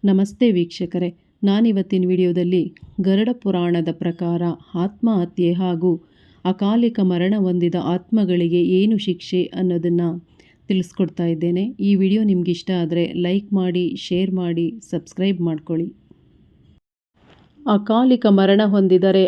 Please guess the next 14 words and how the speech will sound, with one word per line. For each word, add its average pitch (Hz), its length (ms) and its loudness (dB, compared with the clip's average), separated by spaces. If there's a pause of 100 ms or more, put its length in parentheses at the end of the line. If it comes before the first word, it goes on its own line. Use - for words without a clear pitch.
ಆ 185 120 2 (100)
ಆತ್ಮ 202 380 2 (100)
ಏನಾಗುತ್ತದೆ 185 800 4
ಎನ್ನುವ 185 360 4
ಪ್ರಶ್ನೆ 175 560 0
ನಿಮ್ಮಲ್ಲಿ 185 580 2
ಹಲವು 196 400 4
ಬಾರಿ 175 380 2
ಸೃಷ್ಟಿಯಾಗಿರಬಹುದು. 175 1200 0 (640)
ಗರುಡ 220 340 6
ಪುರಾಣದ 190 600 2
ಪ್ರಕಾರ 180 500 -2 (160)
ಅಕಾಲಿಕ 220 560 0
ಮರಣ 180 360 2